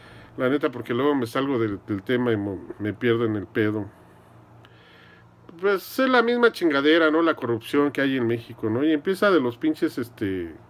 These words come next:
desde el pinche presidente hasta el puto que trabaja en las oficinas, ¿no? Es como la pinche, este, como trabaja la política en México. Pero bueno,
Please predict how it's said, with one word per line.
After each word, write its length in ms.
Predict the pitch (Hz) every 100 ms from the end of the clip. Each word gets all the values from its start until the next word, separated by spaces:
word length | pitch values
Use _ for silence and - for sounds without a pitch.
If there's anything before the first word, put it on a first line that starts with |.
| - - - - - - -
desde 460 | 147 156 180 170 165
el 300 | 170 165 160 - - - - - - - -
pinche 280 | 202 - 180
presidente 800 | 170 135 143 151 165 170 170
hasta 380 | 151 131 - 131
el 160 | 127 123
puto 500 | - - 170 175 160
que 100 | 143
trabaja 380 | 135 127 143 156
en 80 |
las 160 | 143 113
oficinas, 580 | 113 113 - 139 139 113
¿no? 340 | 120 147 151
Es 200 | 156 160
como 220 | - 185
la 200 | 170 147
pinche, 460 | 117 156 - 165 147
este, 640 | 113 - - 95 87 82 - - - - - - - _
como 180 | 127 123
trabaja 400 | 127 127 147 160
la 160 | 139 117
política 400 | 117 120 131 117
en 100 | 104
México. 440 | 107 110 - 87 - - _ - _ - - - - - - - - - - - - - - -
Pero 180 | - 170
bueno, 300 | 190 220 196